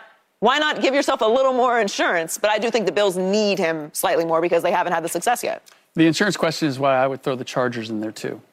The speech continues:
Speaker 2: just because of the pressure that's on Justin Herbert.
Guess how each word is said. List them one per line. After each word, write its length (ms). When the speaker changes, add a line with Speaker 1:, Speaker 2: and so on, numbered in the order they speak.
Speaker 2:
just 180
because 340
of 80
the 80
pressure 420
that's 200
on 200
Justin 360
Herbert. 380